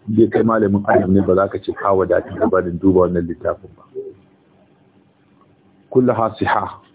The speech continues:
wa ilmun surah. Ke dukkanin abin da ke cikin sa ingantacce ne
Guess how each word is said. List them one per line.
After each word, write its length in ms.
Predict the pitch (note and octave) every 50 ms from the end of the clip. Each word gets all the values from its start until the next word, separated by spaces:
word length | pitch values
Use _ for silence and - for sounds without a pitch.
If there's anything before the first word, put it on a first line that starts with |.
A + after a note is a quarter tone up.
| _
wa 100 | - - - A#2
ilmun 280 | A2 G#2+ G#2+ G2+ F#2+ F#2+
surah. 480 | - - G2+ G#2+ G2 - - - - - _ _ _ _ - - G2 _ _ _ _ _ _ - - -
Ke 80 | - F#2+
dukkanin 460 | F2+ F#2+ C3 C#3 - C#3 A#2+ B2 A#2
abin 180 | G#2+ G#2+ A2 G#2+
da 60 | G#2
ke 160 | G2+ - G2+ G2 -
cikin 240 | - - A2+ G#2+ G#2
sa 240 | - G2+ F#2+ - _ -
ingantacce 640 | G2 G2 F#2+ F2 F2+ F2+ - A2 G#2 G#2 - A2+ A2
ne 220 | A2 G#2+ G2+ G2+